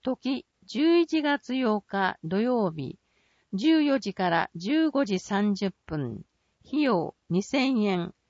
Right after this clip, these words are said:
前売り千五百円。チケットは同館で販売。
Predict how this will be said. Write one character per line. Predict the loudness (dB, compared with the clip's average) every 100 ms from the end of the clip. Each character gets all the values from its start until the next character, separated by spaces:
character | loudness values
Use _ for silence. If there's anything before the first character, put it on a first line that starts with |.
| _ _ -4
前 | 0 2 2
売 | 0
り | -2 -6 -8
千 | -4 0 0
五 | 0 0
百 | -2 -4 -2 -2
円。 | -2 -6 -14 _ _ _ _ _ _ -10
チ | -2
ケ | -2
ッ | 0
ト | 2
は | 2 0 -4
同 | -2 0 0
館 | 0 0 0
で | -4
販 | -2 -2 0 0
売。 | 0 -2 -6